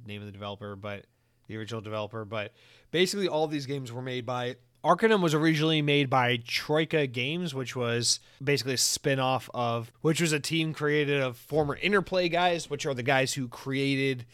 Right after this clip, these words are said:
uh, the Fallout series, and then those Interplay guys basically went on to become the guys who do inXile today, and then Vampire the Masquerade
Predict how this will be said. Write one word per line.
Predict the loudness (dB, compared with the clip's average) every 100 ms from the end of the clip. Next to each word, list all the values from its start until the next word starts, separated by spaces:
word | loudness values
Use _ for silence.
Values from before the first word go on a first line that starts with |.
| -20 -20 -18 -6
uh, | -2 -2 -6
the | -10
Fallout | -6 -2 0 -2 -4
series, | -4 -4 -4 -4 -4 -4 _ _
and | -10 -8
then | -4
those | -4 -4 -8 -10
Interplay | -6 -4 -2 -2
guys | 0 -2 -4
basically | -6 -8 -6 -4
went | -4
on | -6
to | -8
become | -10 -8 -8 -8
the | -4
guys | -2 -2 -4
who | -6 -8
do | -6 -8
inXile | -8 -8 -8 -8 -8 -8
today, | -6 -2 0 0 -4 -18 -18
and | -10
then | -6 0
Vampire | 0 2 2
the | 2
Masquerade | 0 0 -2 0 0 -2